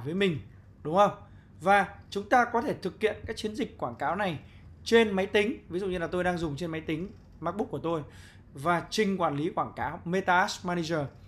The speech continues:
đúng không? Hoặc là chúng ta cũng có thể thực hiện trên các cái app, đó là, à, Meta Ads Manager và app, à, Meta Business Suite. Vâng. Đây ạ, tôi đang vào cho các bạn xem. Đấy, thí dụ như thế này.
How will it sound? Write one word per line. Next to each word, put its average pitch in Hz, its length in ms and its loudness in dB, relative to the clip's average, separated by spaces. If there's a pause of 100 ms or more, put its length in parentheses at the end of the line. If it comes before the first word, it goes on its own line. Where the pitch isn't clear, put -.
(280)
đúng 151 120 0
không? 214 160 6 (440)
Hoặc 220 240 10
là 190 80 0
chúng 196 160 -6
ta 226 140 4
cũng 226 180 -6
có 254 100 -2
thể 220 100 0
thực - 260 -6
hiện 208 280 0
trên 196 340 -2 (280)
các 214 180 0
cái 233 180 -10
app, - 540 2
đó 170 200 0
là, 165 260 0 (340)
à, 139 80 -8
Meta 180 340 2
Ads 208 240 2 (140)
Manager 165 640 -2
và 135 80 -8
app, 190 440 -2
à, 143 160 -6 (500)
Meta 180 340 2
Business 185 500 -2
Suite. 196 260 4 (520)
Vâng. 139 280 -6 (1500)
Đây 160 180 -2
ạ, 151 160 -4
tôi 160 120 -6
đang 160 180 -6
vào 143 220 -4
cho 147 80 -8
các 165 100 -12
bạn 165 160 -10
xem. 165 320 -6 (540)
Đấy, 147 220 -8
thí 185 120 -4
dụ 220 100 -2
như 185 140 -2
thế 214 100 0
này. 190 220 6